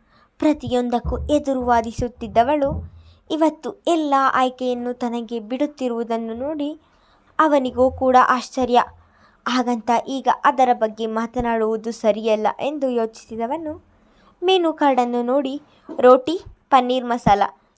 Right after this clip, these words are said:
ಜೊತೆಗೆ ಮಶ್ರೂಮ್ ಮಸಾಲ, ಅನ್ನ ಸಾಂಬಾರ್ ಆರ್ಡರ್ ಮಾಡಿದನು. ಅವಳ ಜೊತೆ ಮಾತನಾಡಬೇಕು ಎಂದು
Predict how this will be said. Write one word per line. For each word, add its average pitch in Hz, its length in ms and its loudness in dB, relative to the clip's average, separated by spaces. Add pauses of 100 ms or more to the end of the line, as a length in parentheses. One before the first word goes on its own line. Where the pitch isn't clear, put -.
ಜೊತೆಗೆ 277 460 6
ಮಶ್ರೂಮ್ 226 480 -2
ಮಸಾಲ, 214 340 2 (520)
ಅನ್ನ 320 260 4
ಸಾಂಬಾರ್ 240 440 4
ಆರ್ಡರ್ 233 400 0
ಮಾಡಿದನು. 214 460 -2 (540)
ಅವಳ 233 300 2
ಜೊತೆ 226 300 -6
ಮಾತನಾಡಬೇಕು 220 920 -6 (100)
ಎಂದು 294 440 -2